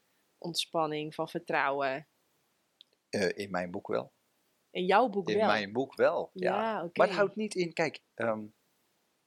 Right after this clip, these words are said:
Speaker 2: het lichaam blijft het lichaam.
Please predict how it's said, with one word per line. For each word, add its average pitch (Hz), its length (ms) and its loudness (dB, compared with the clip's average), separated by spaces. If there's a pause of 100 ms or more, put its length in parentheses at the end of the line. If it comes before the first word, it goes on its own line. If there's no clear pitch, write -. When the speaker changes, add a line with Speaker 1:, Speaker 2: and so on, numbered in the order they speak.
(1200)
Speaker 2:
het 113 140 -2
lichaam 151 400 2
blijft 143 260 4
het 104 140 -6
lichaam. - 420 -4